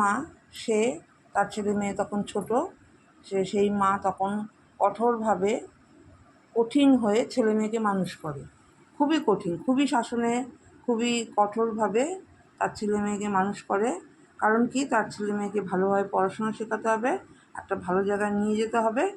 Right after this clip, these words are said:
তাদের একটা সুন্দর ভবিষ্যৎ দিতে হবে। তো এর জন্য মা, সেই মা তখন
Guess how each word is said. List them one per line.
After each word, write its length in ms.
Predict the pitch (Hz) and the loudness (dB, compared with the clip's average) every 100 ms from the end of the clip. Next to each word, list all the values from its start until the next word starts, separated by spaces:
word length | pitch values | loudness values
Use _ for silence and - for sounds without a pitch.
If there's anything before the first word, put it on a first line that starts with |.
| - - - | -10 -14 -2
তাদের 220 | 226 247 | 2 2
একটা 180 | 247 247 - | 2 0 2
সুন্দর 240 | 254 254 226 | 4 4 2
ভবিষ্যৎ 340 | 208 220 - 214 196 | 0 0 0 -2 -2
দিতে 180 | 180 | 0
হবে। 280 | 165 147 143 - _ - - - | 0 -2 -6 -14 _ -20 -20 -6
তো 80 | - 240 | 2 4
এর 100 | 226 | 4
জন্য 240 | 262 269 269 381 415 320 233 220 | 4 6 6 4 -2 -8 -2 4
মা, 120 | 220 262 - | 4 2 2
সেই 180 | 226 220 214 | 2 4 4
মা 100 | 214 339 427 - - - - - | 4 2 -2 -16 -20 -20 -20 -4
তখন 280 | - - | -2 4